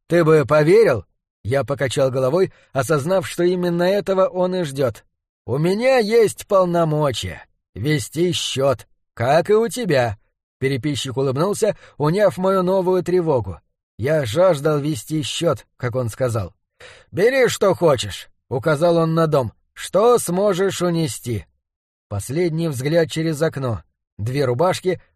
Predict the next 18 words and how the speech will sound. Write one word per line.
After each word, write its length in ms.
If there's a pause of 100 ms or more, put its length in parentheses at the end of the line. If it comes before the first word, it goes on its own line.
книги, 480
какие 320
нашел, 420 (320)
маленький 520
нож 240
Сэмы, 480 (200)
про 160
который 460
забыл. 460 (280)
Я 200
обшарил 400
все 240
комнаты, 540 (300)
несколько 600
овсяных 420
лепешек, 560 (280)
два 280
карандаша. 680